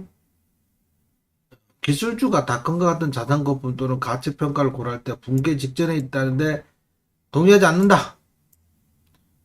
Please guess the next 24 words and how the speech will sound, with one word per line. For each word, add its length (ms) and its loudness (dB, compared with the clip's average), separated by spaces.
이 160 2
분야가 400 4
인터넷 500 4
출현 320 6
이후 240 2
붐과 340 0
유사한 680 2
구십오 340 0
년 120 -2
순간에 320 -2
맞춰져 400 -2
있다고 340 0
생각하는데, 840 -4
지난 460 0
구 260 -2
개월 300 2
동안 400 -6
기술 400 0
부문 300 -2
전반에 380 -2
걸친 300 -2
막대한 500 -4
비용 340 -4
절감, 540 -6